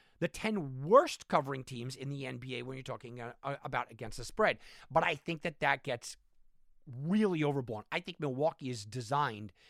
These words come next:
here for a late run. I think that they really will have a big-time second half. And we did start to see it before the break, what they are. Look, they're thirteen games over five hundred, and they are, uh, only a game and a half out of first place overall.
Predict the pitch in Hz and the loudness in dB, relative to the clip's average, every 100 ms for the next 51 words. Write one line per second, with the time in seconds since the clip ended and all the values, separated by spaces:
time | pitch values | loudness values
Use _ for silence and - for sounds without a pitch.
0 | - _ 123 107 85 _ - 185 156 143 | -20 _ -8 -8 -10 _ 0 4 4 2
1 | 127 131 123 - 110 117 104 107 139 147 | 0 -2 -6 -10 -8 -4 -4 -4 -6 -6
2 | 151 147 139 131 175 180 180 160 143 139 | -6 -6 -4 0 0 0 0 -2 0 -2
3 | 123 143 120 131 120 - 123 117 123 123 | -4 -8 -6 -8 -8 -8 -8 -6 -6 -4
4 | 180 247 254 302 - - 254 226 190 233 | -2 -4 -4 -6 -4 0 0 -2 -6 -4
5 | 220 147 - - _ 165 160 170 139 147 | -4 -4 -8 -20 _ -8 0 0 0 0
6 | 247 202 147 143 135 165 190 147 180 143 | 0 0 -6 -4 -2 4 4 4 0 -4
7 | - 165 - 156 139 123 123 110 123 110 | -4 -6 -4 -6 -6 -6 -8 -8 -6 0
8 | 202 202 131 - - - - - 196 180 | 0 0 -4 -10 -20 -20 -8 -2 0 4
9 | 151 147 165 202 202 156 131 180 175 180 | 4 4 2 4 4 2 4 4 4 2
10 | 151 165 - - 165 165 139 127 - 147 | 4 4 2 8 8 8 2 2 2 0
11 | - 143 127 135 120 170 214 120 | 0 -4 -2 -4 2 8 8 8